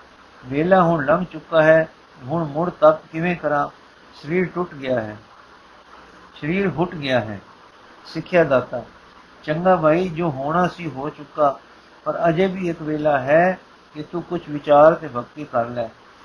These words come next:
ਕਿਉਂਕਿ ਵਰ ਪ੍ਰਾਪਤ ਤਾਂ ਤੂੰ ਹੋ ਚੁੱਕਾ ਹੈ, ਪਰ ਇਹ ਜੋ ਮਾਇਆ ਪਈ ਰਹਿਣ ਦਾ ਪਤਾ ਦੇ ਗਏ ਹਨ, ਇਸ ਦਾ ਮਤਲਬ ਹੈ ਕਿ ਜਦ ਤੈਨੂੰ ਮਿਲਾਪ ਹੋਵੇਗਾ, ਤੂੰ ਹਨੇਰੇ ਵਿੱਚ ਹੋਵੇਂਗਾ,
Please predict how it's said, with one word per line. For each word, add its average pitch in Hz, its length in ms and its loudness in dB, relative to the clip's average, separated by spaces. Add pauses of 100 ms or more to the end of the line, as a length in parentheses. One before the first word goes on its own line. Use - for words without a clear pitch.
(240)
ਕਿਉਂਕਿ 165 240 -6
ਵਰ 147 260 4
ਪ੍ਰਾਪਤ 180 460 2
ਤਾਂ 180 120 -6
ਤੂੰ 165 340 -12 (760)
ਹੋ 147 120 0
ਚੁੱਕਾ 160 380 -2
ਹੈ, 143 240 0 (1160)
ਪਰ 156 260 2
ਇਹ 190 180 0
ਜੋ 175 180 -2
ਮਾਇਆ 151 360 4
ਪਈ 170 300 -4
ਰਹਿਣ 160 320 -2
ਦਾ 156 320 -2 (580)
ਪਤਾ 160 260 4
ਦੇ 151 260 0
ਗਏ 143 240 -4
ਹਨ, 139 360 -4 (720)
ਇਸ 156 140 -6
ਦਾ 170 140 -2
ਮਤਲਬ 143 440 -6
ਹੈ 135 180 0
ਕਿ 156 160 -12
ਜਦ 151 180 0
ਤੈਨੂੰ 156 360 -6
ਮਿਲਾਪ 139 440 2
ਹੋਵੇਗਾ, 147 500 0
ਤੂੰ 156 240 -10
ਹਨੇਰੇ 131 320 -6
ਵਿੱਚ 165 260 -8
ਹੋਵੇਂਗਾ, 117 440 -10